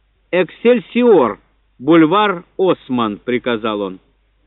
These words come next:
Клубе Моблан переходил из зала в зал и сообщал всем своим друзьям необычайную новость. "Шутник!" восклицали они,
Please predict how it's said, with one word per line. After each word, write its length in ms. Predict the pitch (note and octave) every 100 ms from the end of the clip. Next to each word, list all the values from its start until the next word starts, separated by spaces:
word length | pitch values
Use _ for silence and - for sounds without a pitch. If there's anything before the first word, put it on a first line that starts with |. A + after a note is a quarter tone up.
| _ _ _ _ _ _ _ _
Клубе 420 | D3 D#3 F3+ C#3+
Моблан 720 | D3 D3 C3+ D3 D#3 D3+ C#3+
переходил 640 | B2+ C#3 - C#3 C3+ C#3+ C#3
из 160 | A#2+ G#2+
зала 320 | C#3 C3+ C3+
в 100 | A#2 F#2+
зал 480 | C3 C#3 C#3 C3 - _ _ _ -
и 140 | B2+ -
сообщал 760 | D3+ C3 - - E3 E3 D#3+ -
всем 300 | - E3 D3+ -
своим 280 | D3+ D#3+ D3+
друзьям 600 | D3 C#3+ A#2+ D3+ D#3+ D#3
необычайную 840 | D#3 D3 C#3+ - D#3 D#3 D#3 D#3+
новость. 460 | E3 F3+ C3 G2+ - _ _ _ _
"Шутник!" 800 | - - C#3+ A#2+ C3 F3 A#3+ -
восклицали 760 | A#2 A2 - A#2+ - D3+ C#3+
они, 500 | C3 B2 B2 D3+ E3+